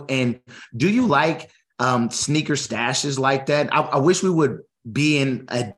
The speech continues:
different state or whatever. We Kansas City, but different states, bigger states have different stashes on where you can find things at. And so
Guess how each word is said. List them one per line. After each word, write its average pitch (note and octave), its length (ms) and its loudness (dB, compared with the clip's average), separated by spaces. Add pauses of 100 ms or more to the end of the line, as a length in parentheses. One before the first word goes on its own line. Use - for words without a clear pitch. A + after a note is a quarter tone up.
(100)
different C3+ 480 -2 (760)
state - 840 -4
or B2+ 140 2
whatever. A2+ 360 0
We A#2 160 -2
Kansas B2+ 400 -4
City, A#2+ 180 0
but G#2+ 400 -4
different D#3 320 -2
states, B2+ 600 0 (320)
bigger C#3+ 260 0
states B2 440 0
have B2 420 -2
different B2+ 280 -2
stashes A2 560 -4
on A2 120 -4
where A2+ 100 0
you G#2+ 140 -4
can G#2+ 160 -6
find A2+ 360 -6
things A2 260 -6
at. G#2+ 240 -4
And F2 120 -12
so G#2+ 360 -4